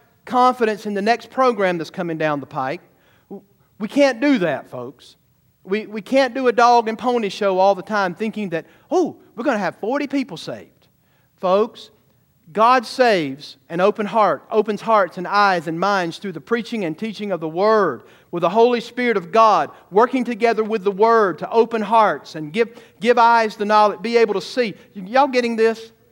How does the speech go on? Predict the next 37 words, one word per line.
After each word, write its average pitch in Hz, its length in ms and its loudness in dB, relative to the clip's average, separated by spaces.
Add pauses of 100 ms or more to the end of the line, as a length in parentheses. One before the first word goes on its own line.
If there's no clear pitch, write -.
(360)
It's 202 160 -6
the 220 100 2
Word 208 600 2
that 165 160 -4
saves. 196 240 -2
That's 233 200 -2
why 254 200 2
Paul 240 420 2
didn't 202 320 -6 (220)
say, 220 280 0 (360)
"Well, 262 160 -4
hey, 294 500 2 (200)
let's 302 200 -4
have 302 180 -2
a 262 80 0
barbecue 254 600 0
on 220 100 -2
the 196 100 -8
church 214 380 -4
grounds 233 640 -2 (500)
and 220 200 -4
let's 254 240 -4 (120)
get 277 160 -8
some 247 140 -8
inflatables 240 680 0
and 214 140 -6
jump 247 180 -2
around." 247 400 0
I'm 226 60 -10
not, 262 160 -8 (140)
I'm 226 120 -8
not 294 240 -6
down 294 280 -2
on 285 140 0
inflatables, 277 580 -4
but 185 120 -14
look, 269 440 -2